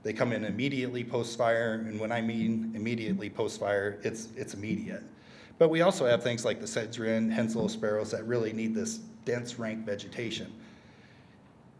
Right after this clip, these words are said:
Our job as the Nature Conservancy is to, to try to provide habitat for all of this suite of grassland birds. It's a tough thing to do, and because we have a larger landscape, we have the opportunity to be able to do that.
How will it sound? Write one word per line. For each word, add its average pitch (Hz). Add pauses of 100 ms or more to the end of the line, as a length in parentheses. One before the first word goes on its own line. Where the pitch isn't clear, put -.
(840)
Our 196
job 123
as 113
the 120
Nature 220
Conservancy 101 (180)
is 127
to, 127 (680)
to 113
try 139
to 190
provide 110
habitat 117
for 110
all 135
of 101
this 98
suite 107
of 76
grassland 98
birds. - (680)
It's 123
a 127
tough -
thing 139
to 127
do, 120 (280)
and 110
because 151
we 139
have 107
a -
larger 101
landscape, 95
we 104
have 110
the 107
opportunity 104
to -
be 107
able 95
to 98
do 98
that. 62